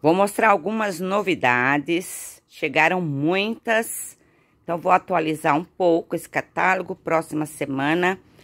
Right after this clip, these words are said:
eu atualizo mais, tá bom?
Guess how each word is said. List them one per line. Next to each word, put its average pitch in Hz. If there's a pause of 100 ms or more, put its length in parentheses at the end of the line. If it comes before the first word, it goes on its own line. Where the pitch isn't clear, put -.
(220)
eu 160
atualizo 165
mais, - (400)
tá -
bom? 151